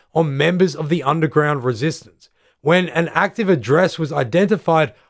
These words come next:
officers would often just go and occupy the house. They would then simply wait and arrest anybody who came in, holding them for questioning.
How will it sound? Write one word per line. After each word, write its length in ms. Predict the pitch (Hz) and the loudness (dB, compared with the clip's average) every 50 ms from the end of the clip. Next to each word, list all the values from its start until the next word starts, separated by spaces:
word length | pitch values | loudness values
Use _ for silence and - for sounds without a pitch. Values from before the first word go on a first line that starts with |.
| _ _ | _ _
officers 480 | - 196 208 208 240 - - 247 214 | 2 2 2 2 -2 -2 -2 0 0
would 140 | 208 214 202 | 2 0 2
often 340 | - 170 196 208 208 226 208 | 2 2 2 2 2 0 -2
just 280 | 175 190 156 - _ - | -2 -2 -4 -4 _ 2
go 220 | 165 175 196 196 | 4 4 4 4
and 120 | 185 151 - | 2 0 0
occupy 520 | 151 170 170 - - 175 - 175 170 160 143 | 0 0 0 0 -4 -4 0 2 2 2 0
the 140 | 131 120 | -2 -6
house. 440 | 110 - 180 190 180 - - - - - _ _ _ _ _ _ _ _ _ | -6 -4 -4 -4 -4 -4 -8 -16 -20 -20 _ _ _ _ _ _ _ _ _
They 140 | - 147 180 | 0 2 4
would 160 | 185 180 143 | 4 4 4
then 180 | 196 196 220 | 2 2 2
simply 320 | 208 - 220 190 170 202 208 | 0 0 -2 -2 0 0 -2
wait 460 | 151 107 107 131 156 196 214 - - | -2 0 0 0 0 0 0 -4 -4
and 180 | - 165 160 156 | -4 -2 0 0
arrest 420 | 135 117 151 196 208 208 - - - | 0 2 2 2 2 0 -2 -4 -2
anybody 460 | 165 170 170 151 147 165 175 170 156 | 0 0 2 4 4 4 4 4 2
who 120 | 156 165 | 0 -2
came 380 | - - - 156 160 175 165 156 | -2 -4 -6 -6 -6 -6 -6 -4
in, 260 | 185 202 175 101 92 _ _ _ _ _ _ | -2 -2 -4 -4 -8 _ _ _ _ _ _
holding 440 | - 143 165 190 208 165 190 170 151 | 2 4 4 4 4 2 2 0 2
them 260 | 139 147 170 180 165 | 2 2 2 2 -2
for 140 | - - 143 | -4 -8 -6
questioning. 560 | - - 175 190 190 - - 143 113 92 | -2 -2 -2 -2 -4 -8 -10 -14 -18 -20